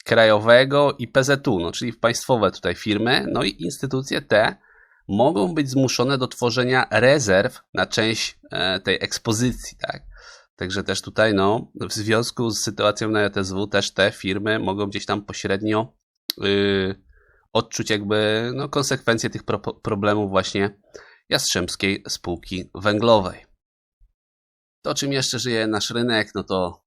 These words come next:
oczywiście podobnie jak w Stanach Zjednoczonych, bo teraz w zasadzie mamy te obniżki i w Stanach Zjednoczonych, i w Europie, i w Polsce, no jest również oczekiwanie na obniżki stóp procentowych,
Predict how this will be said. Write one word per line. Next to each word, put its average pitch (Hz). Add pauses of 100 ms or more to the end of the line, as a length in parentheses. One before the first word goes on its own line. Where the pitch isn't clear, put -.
(100)
oczywiście 113
podobnie 123
jak 117
w -
Stanach 117
Zjednoczonych, 104 (440)
bo 92
teraz 92
w -
zasadzie 95
mamy 95
te 98
obniżki 95
i 139
w 139
Stanach -
Zjednoczonych, 123
i 82
w 101
Europie, 120
i 95
w -
Polsce, 131 (220)
no 104
jest 131
również 123
oczekiwanie 104
na 95
obniżki 95
stóp -
procentowych, 113